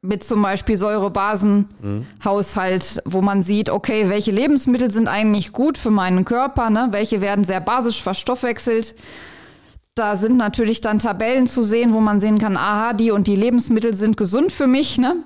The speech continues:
Speaker 1: Das wäre die Ebene. Es gibt auch Lebensmittel, die zum Beispiel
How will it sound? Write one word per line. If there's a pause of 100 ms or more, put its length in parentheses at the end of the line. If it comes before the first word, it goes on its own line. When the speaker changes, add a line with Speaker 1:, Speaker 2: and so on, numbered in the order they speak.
(800)
Speaker 1:
Das
wäre
die
Ebene.
Es
gibt
auch (440)
Lebensmittel,
die
zum
Beispiel